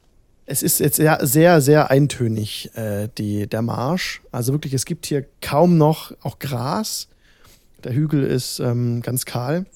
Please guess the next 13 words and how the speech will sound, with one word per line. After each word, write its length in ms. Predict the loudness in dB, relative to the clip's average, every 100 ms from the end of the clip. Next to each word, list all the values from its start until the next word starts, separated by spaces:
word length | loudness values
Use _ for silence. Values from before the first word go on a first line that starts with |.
| _ _ _ _ _ -20 -12
Aber 160 | -4 0
immer 240 | 0 0
wieder, 320 | 0 0 -2 -4 _ _ _ _ _ -6
ähm, 200 | -2 2
seht 280 | 2 2
ihr 320 | 2 2 2 0
Schluchten, 600 | 2 2 2 -10 -10 -10 _ _ _ _
die 80 | -2
unvermittelt 480 | 0 2 0 -2 -2
auftreten 720 | -4 -4 -6 -8 -4 -6 -4
und 320 | -4 -6 -8
viele, 480 | -12 -8 -4 0 -2
viele 500 | -2 -4 -2 -2